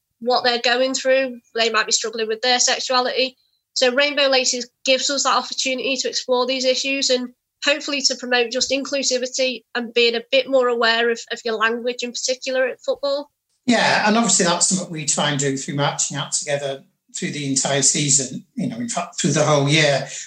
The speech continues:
Speaker 2: But having that really strong focus just does raise the profile of it. So, you know, seeing stuff around the ground, seeing stuff on the advert boards,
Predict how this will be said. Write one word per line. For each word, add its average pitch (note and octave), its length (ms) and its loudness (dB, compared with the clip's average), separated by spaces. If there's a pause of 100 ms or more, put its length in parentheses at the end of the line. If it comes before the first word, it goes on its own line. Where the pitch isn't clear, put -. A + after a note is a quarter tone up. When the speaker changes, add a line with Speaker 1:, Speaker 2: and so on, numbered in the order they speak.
Speaker 2:
But F#3+ 140 2
having F3 220 0
that E3 200 -2
really D#3+ 320 0
strong - 720 0
focus F#3 560 2
just - 400 0
does D3+ 420 -4
raise C#3+ 480 0
the - 160 -6
profile C#3+ 640 -2
of C3+ 100 -8
it. F#3+ 140 -10 (300)
So, D#3 400 2
you D#3+ 100 -6
know, C#3 140 2
seeing D3 300 2
stuff - 320 0
around D3 200 0
the C#3 80 -2
ground, D3 540 0
seeing C#3 220 0
stuff - 260 0
on C#3 80 -8
the C#3 200 -4
advert D3+ 360 -6
boards, - 800 0